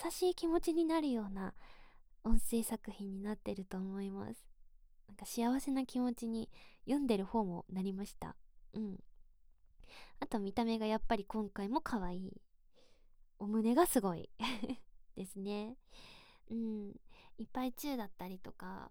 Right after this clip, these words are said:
まあ、耳舐めもちょっとあったけど、基本やっぱチューが多かったかな。うん、ブーストされましたかね。<laughs> いっぱいチューしてくれるので、ちょっと、キス、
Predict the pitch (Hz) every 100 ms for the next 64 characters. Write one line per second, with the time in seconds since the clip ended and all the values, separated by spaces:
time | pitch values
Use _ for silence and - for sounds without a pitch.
0 | - 233 226 269 330 370 381 359 381 -
1 | 220 - - - - - 285 330 339 320
2 | 294 - - 277 233 180 190 208 202 185
3 | - 202 - 185 233 254 247 240 247 262
4 | - - - - - 220 202 196 190 196
5 | 240 240 - 254 - 240 233 233 240 240
6 | 233 233 233 233 233 226 240 254 - -
7 | - - 185 185 - 202 220 214 262 247
8 | 285 - - - - - - - - -
9 | - 226 240 226 - 226 - 202 - -
10 | - 196 196 196 185 185 196 - - -
11 | - - 185 180 196 - - - - -
12 | - - 277 220 202 196 -